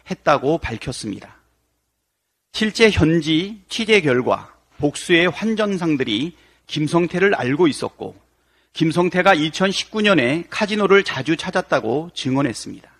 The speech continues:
김성태가 이용한 도박장은 브이아이피 정킷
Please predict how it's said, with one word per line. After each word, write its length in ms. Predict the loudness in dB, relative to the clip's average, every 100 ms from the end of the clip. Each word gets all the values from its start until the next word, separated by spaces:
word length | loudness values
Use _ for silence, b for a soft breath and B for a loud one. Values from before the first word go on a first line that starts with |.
| _ _ _ _ _ _ _ _ _ _ _
김성태가 600 | 0 2 2 2 4 4
이용한 460 | 6 6 6 6 4
도박장은 840 | 2 2 2 2 2 0 -4 -8
브이아이피 800 | -2 2 4 4 2 -4 -6 -6
정킷 440 | -6 -4 -4 -4